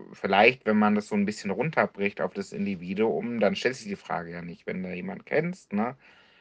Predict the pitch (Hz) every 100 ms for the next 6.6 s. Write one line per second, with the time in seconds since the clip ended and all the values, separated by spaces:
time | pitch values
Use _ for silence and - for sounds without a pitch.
0 | _ - - 90 90 - - 90 - 92
1 | 90 170 185 - - 147 147 - 98 92
2 | 95 98 - _ _ - 123 139 117 110
3 | 110 107 - - 101 98 92 98 113 -
4 | 113 107 107 101 95 95 90 107 180 -
5 | - _ _ _ 127 123 139 135 139 147
6 | 147 123 101 101 98 -